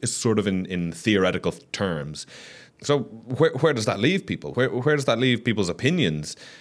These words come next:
There's a considerable social movement against this that are making a lot of noise, making their arguments. But yeah, even Monica Bosch and Gerard Esteba, they said that the communication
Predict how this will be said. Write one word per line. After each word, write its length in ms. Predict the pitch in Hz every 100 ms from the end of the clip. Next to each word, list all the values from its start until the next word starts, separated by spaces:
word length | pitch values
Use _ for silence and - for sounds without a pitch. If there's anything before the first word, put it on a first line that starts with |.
| -
There's 160 | 92 90
a 140 | 87
considerable 680 | - 110 - 120 110 107 101
social 360 | - 101 - 92
movement 400 | 95 90 90 80
against 420 | 78 107 143 -
this 240 | 139 151
that 120 | -
are 40 | 87 85
making 320 | 87 85 82
a 80 | 85
lot 180 | 85 98
of 100 | 85
noise, 520 | 95 117 147 160 - - - -
making 380 | - 95 104 98
their 200 | 95 95
arguments. 640 | 95 107 123 131 127 - - - - -
But 360 | 113 123 120 101
yeah, 380 | 127 139 185 -
even 600 | 139 131 123 113 107 104
Monica 260 | 95 101 95
Bosch 400 | 113 143 139 104
and 280 | 92 87 82
Gerard 380 | 92 107 110
Esteba, 540 | 90 - 110 120 127 113
they 80 | 87
said 260 | 98 90
that 340 | - 87 - -
the 100 | 107
communication 920 | 151 151 98 92 90 90 80 -